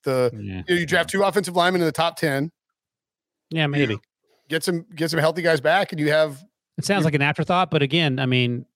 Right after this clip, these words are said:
Speaker 2: would you rather have Daniel Jones on his rookie deal or Kirk Cousins? I think I'm taking Daniel Jones, if we're being honest.
Speaker 1: Uh, no, Kirk Cousins.
Speaker 2: Mm, for the, you gotta pay him, pay him a salary as well.
Speaker 1: Well, I mean, what, what team are they on,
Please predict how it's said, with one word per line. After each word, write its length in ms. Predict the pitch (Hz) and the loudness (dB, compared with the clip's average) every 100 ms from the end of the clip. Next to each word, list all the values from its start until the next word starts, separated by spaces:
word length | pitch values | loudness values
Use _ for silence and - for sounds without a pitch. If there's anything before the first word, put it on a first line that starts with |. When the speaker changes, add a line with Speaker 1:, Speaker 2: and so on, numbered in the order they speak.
| _ _ _ _ _ _ _ _ _ | _ _ _ _ _ _ _ _ _
Speaker 2:
would 160 | 120 117 | -4 0
you 60 | |
rather 140 | 135 135 | 2 2
have 80 | 123 | 2
Daniel 260 | 123 127 | 2 2
Jones 360 | 127 131 131 113 | 2 2 2 0
on 260 | 117 117 113 | 0 2 2
his 160 | 107 | 0
rookie 220 | 127 - | -2 -2
deal 280 | 113 131 196 | 0 2 2
or 60 | 151 | 2
Kirk 240 | 156 151 | 0 0
Cousins? 500 | 175 143 80 - - _ - | 0 -2 -4 -20 -20 _ -4
I 120 | 131 | 0
think 120 | 240 | 0
I'm 80 | 247 | 0
taking 180 | 220 185 | -2 -2
Daniel 220 | 196 175 | -2 0
Jones, 320 | 175 113 - | 0 -2 -4
if 80 | 127 | -4
we're 60 | 117 | 0
being 160 | 131 | 2
honest. 380 | 113 104 - - _ _ _ _ _ _ _ _ _ _ _ _ _ _ 127 | 2 0 -4 -16 _ _ _ _ _ _ _ _ _ _ _ _ _ _ -4
Speaker 1:
Uh, 180 | 104 76 | -4 -2
no, 140 | 139 | -2
Kirk 180 | - 123 | -2 -6
Cousins. 420 | 120 98 - - _ _ _ _ _ 214 | -8 -8 -12 -20 _ _ _ _ _ -2
Speaker 2:
Mm, 580 | 277 302 320 302 233 - | 0 4 4 4 2 0
for 140 | 143 | -2
the, 220 | 139 139 131 | 0 0 0
you 120 | 131 | -2
gotta 120 | 185 | 0
pay 160 | - 180 | 2 0
him, 100 | 170 | 0
pay 180 | - 170 | 0 0
him 100 | 170 | 0
a 20 | |
salary 380 | 147 202 180 127 | 0 0 2 2
as 100 | 123 | 2
well. 280 | 175 107 - _ _ _ _ _ - - | 0 0 -4 _ _ _ _ _ -20 -4
Speaker 1:
Well, 100 | 233 | 0
I 20 | |
mean, 200 | 214 202 | 0 0
what, 180 | 190 214 | 0 0
what 140 | 185 - | 0 0
team 160 | 165 | -2
are 40 | 120 | -2
they 120 | 92 | -6
on, 240 | 80 85 | -10 -16